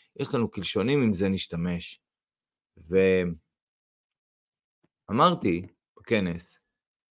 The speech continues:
שאולי זה חריג ואולי זה נשמע לכם קיצוני, אבל תזכרו שאני אומר את מה שאחרים בדרך כלל עדיין לא חשבו. צריך לעלות לכנסת,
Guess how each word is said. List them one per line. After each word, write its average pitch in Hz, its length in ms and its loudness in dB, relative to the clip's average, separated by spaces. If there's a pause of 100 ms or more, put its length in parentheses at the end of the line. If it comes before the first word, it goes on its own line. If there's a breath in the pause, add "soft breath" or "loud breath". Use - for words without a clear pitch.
(340)
שאולי 120 420 4
זה 160 120 6
חריג 117 480 6
ואולי 101 260 6
זה 110 80 2
נשמע 110 280 0
לכם 110 220 -2
קיצוני, 120 520 0
אבל 87 140 -2
תזכרו 110 540 0
שאני 104 1200 2
אומר 117 240 6
את 110 120 0
מה 101 120 0
שאחרים 95 640 -2
בדרך 95 320 0
כלל 87 120 0
עדיין 92 300 0
לא 90 80 -4
חשבו. 117 600 -2 (1080)
צריך 120 220 -2
לעלות 117 600 6 (1400)
לכנסת, 123 720 2